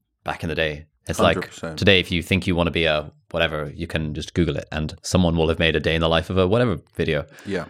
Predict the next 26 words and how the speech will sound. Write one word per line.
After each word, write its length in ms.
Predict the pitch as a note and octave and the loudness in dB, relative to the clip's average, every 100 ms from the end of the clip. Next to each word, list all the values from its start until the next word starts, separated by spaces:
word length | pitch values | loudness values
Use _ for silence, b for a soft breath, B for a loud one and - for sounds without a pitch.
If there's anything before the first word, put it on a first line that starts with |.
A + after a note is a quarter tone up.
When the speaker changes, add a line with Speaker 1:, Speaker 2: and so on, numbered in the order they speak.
| _ - | _ 0
Speaker 1:
And 140 | F#2 | 2
you 80 | F2+ | 4
can 160 | G2 F2+ | 4 4
literally 300 | F#2 F#2 F2 | 4 2 2
see 260 | G2 E2+ E2 | 4 4 2
the 160 | E2+ | 0
YouTube 260 | E2+ F#2 F#2 | 2 0 -2
channels 300 | - D#2+ D#2+ | -2 -2 -2
of 60 | D#2 | -4
F 120 | F#2+ | 0
one 120 | F#2 F2 | 0 2
drivers 360 | E2 D2+ D2+ | 2 2 -2
and 100 | D#2+ | 0
see 100 | - | 2
what, 260 | E2+ E2 E2 | 2 0 2
what 120 | F2 | 2
they're 100 | F2 | 2
up 100 | E2 | 0
to 60 | - | 0
day 120 | E2+ | -2
to 80 | D2+ | 2
day. 220 | D#2+ D#2 | 2 2
And 120 | D#2 | 0
you 40 | D#2 | -6
think, 180 | F#2 F2 | -8 -6
"Huh, 220 | - D#3 | -4 -4